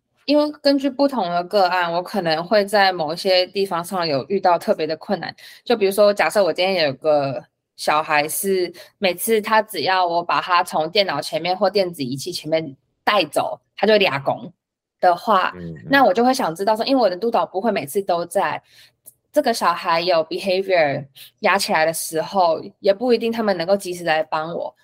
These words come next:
Speaker 1: 那我要怎么样做，才有办法在一个我也能够 handle，然后小孩也不会受伤，然后他又可以学习说要怎么样才可以更好地表达他到底想要什么的这个过程里面，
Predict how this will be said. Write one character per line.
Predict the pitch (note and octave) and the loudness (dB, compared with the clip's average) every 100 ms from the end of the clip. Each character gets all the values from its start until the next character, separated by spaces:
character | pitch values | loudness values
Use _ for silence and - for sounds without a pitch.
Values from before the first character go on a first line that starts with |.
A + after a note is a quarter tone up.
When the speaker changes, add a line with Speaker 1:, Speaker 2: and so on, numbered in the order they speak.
| _ - _ | _ -20 _
Speaker 1:
那 | A#3 A#3 G3 F#3 - _ _ _ | 2 4 2 -2 -8 _ _ _
我 | G#3+ | 2
要 | G#3+ A3+ | 4 2
怎 | G3+ | 0
么 | E3 D3+ | -4 -2
样 | F#3 F3+ E3 D3 - _ _ _ | 0 0 -2 -10 -20 _ _ _
做， | - A#3 F3+ D3+ - - _ _ _ - | -2 2 2 0 -4 -14 _ _ _ -14
才 | - G#3 | 0 4
有 | G#3 | 4
办 | F#3+ G#3+ G3 | 2 0 2
法 | G3 E3 D3 | -2 -4 -4
在 | G#3+ G#3 | 0 2
一 | E3+ | 2
个 | F3 F#3 | 0 0
我 | F3+ | 2
也 | A3+ A#3 | 0 0
能 | E3+ | -2
够 | E3 G3 | -2 -2
handle， | - G3+ G3+ F3 E3+ - _ _ _ _ | 0 -2 0 0 -4 -16 _ _ _ _
然 | - F3+ | -6 0
后 | G#3 | 0
小 | G3+ D#3+ | 0 -4
孩 | E3+ F3 F3+ | 0 0 2
也 | F3+ | 0
不 | D3+ E3+ | -4 -8
会 | E3+ G3+ | 2 2
受 | F#3 F#3 E3+ | 2 -2 -2
伤， | F3+ D#3+ D3+ D3 C#3 | -4 -4 -6 -10 -10
然 | E3 | -8
后 | F#3 G3+ | -2 -2
他 | G3+ | 2
又 | A3 G3+ | 2 2
可 | G#3+ | 2
以 | E3+ | -2
学 | E3 F3 | -2 -6
习 | F3 E3+ | -6 -8
说 | E3+ F3+ | -8 0
要 | G3 | 0
怎 | G3+ D#3+ | 0 -6
么 | C#3+ | -2
样 | F3+ F3 | -2 -2
才 | - E3 | -4 -6
可 | - F3 | -2 -4
以 | E3 - - - - | -4 -10 -20 -20 -2
更 | A3 | -2
好 | G3 D#3+ | 0 0
地 | |
表 | D#3 D#3 | 2 2
达 | D3 | 2
他 | D#3 F#3+ | 0 2
到 | G3 | 2
底 | E3 | 0
想 | E3 D3+ | -4 -2
要 | F3 | 0
什 | F3 | -2
么 | C#3+ C3+ | -4 -2
的 | D3 C3+ | 0 0
这 | C#3 | 0
个 | G3 F3 | -2 0
过 | F#3 | 0
程 | F3+ E3 D3 | 0 -2 -8
里 | C#3 | -8
面， | E3+ D#3 | -8 -8